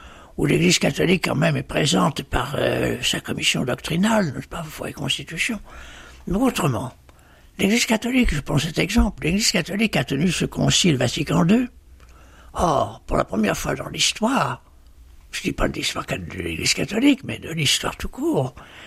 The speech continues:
l'ensemble des églises chrétiennes non catholiques,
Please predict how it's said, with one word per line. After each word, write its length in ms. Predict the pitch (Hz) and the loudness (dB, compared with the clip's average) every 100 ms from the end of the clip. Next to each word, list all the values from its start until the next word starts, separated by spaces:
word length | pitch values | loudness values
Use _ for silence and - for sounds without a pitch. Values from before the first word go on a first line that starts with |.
| - - | -20 -6
l'ensemble 680 | - 220 247 285 262 147 110 - - | 2 4 6 4 4 2 -4 -14 0
des 280 | 180 180 220 | 2 4 2
églises 380 | 202 180 147 | 2 2 2
chrétiennes 560 | - 226 233 202 170 120 | 0 -2 0 0 0 4
non 180 | 233 285 | 4 4
catholiques, 800 | 190 - 135 160 254 - - | 0 -2 -2 0 0 -2 -12